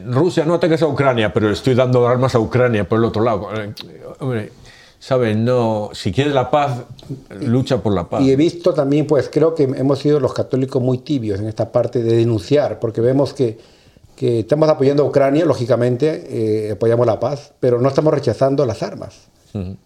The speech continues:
Speaker 2: Entonces yo creo que tiene que haber un rechazo rotundo de las armas, porque las armas matan. Y la guerra, eh, muchas veces es, es un negocio, ¿no? Y, y sobre todo después de la pandemia, habíamos, como to-, hemos comentado varias veces, esas, esas, esos poemas que decía, ¿no? "Después de la, del virus, la pandemia, vamos a abrazar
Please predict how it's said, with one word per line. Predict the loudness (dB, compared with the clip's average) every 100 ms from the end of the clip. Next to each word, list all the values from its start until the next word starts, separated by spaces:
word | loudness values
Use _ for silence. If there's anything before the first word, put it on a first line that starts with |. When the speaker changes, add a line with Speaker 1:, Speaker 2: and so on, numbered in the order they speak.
| _
Speaker 2:
Entonces | -10 -2 -2 0 0
yo | 0
creo | 2 0
que | -2
tiene | -4 -2
que | 0
haber | 0
un | -2
rechazo | -2 -2 0 0
rotundo | 0 -2 0 0 0 0
de |
las | -2 -2
armas, | -2
porque | -2 0
las | 2
armas | 2 2 0 -10 _ _ _ _
matan. | -2 -2 -2 -8 -14 _ _ _ _ -20 -20 _
Y | -2
la | 0 2
guerra, | 2 2 0 -4 -6
eh, | -2 -2 -2
muchas | -4 -2 -2
veces | -2 -6
es, | -10
es | -6
un | -2
negocio, | 0 0 -2 -4 -12
¿no? | -10 -10 -10 -12
Y, | -10 -8 -8 -10 -10 -10
y |
sobre | -6 0
todo | 0
después | 0 0 0
de | 2
la |
pandemia, | 0 2 2 2 2
habíamos, | 2 0 -4
como | -8 -10
to-, | -8 -8 -8
hemos | -8 -4
comentado | -6 -2 -2
varias | 0 0
veces, | -2 -6 -10 -20 -20 -20 _
esas, | -2 0
esas, | 0 0 0
esos | 0 0 2
poemas | 2 2 2 0
que | -2
decía, | 0 0
¿no? | 0
"Después | 0 0 0
de |
la, | 0
del | -2 -4 -6
virus, | -4 -2 0
la | -2
pandemia, | -4 -4 -4 -4
vamos | -4 -4
a |
abrazar | -6 -8 -6 -8 -8